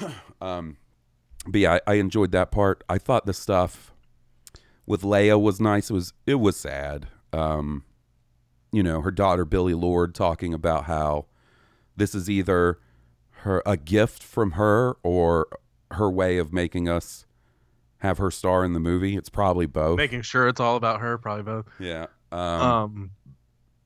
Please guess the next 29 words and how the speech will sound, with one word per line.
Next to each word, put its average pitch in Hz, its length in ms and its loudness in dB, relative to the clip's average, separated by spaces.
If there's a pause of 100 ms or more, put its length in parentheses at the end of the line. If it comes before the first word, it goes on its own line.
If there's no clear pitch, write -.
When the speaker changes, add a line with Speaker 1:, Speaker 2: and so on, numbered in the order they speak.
(200)
Speaker 2:
you 160 120 0
know, 160 140 2 (100)
I, 156 300 2
I 139 200 0
started 135 420 -2
watching 117 600 -8
Rise 120 280 0
of 110 80 -12
Skywalker 117 460 -6
earlier 113 440 -4
today. 120 280 -4
I 113 60 -2
had 117 140 -4
to 87 60 -16
stop, 98 340 -4 (760)
uh, 95 240 -6
maybe 113 260 -2
a 98 60 -4
third 110 280 0
of 98 40 -4
the 98 80 -4
way 95 140 -4
into 95 300 -6
it, 87 140 -8 (140)
but 120 200 -2
I 120 60 0
got 151 220 -4
to 127 80 -6
see 107 480 -8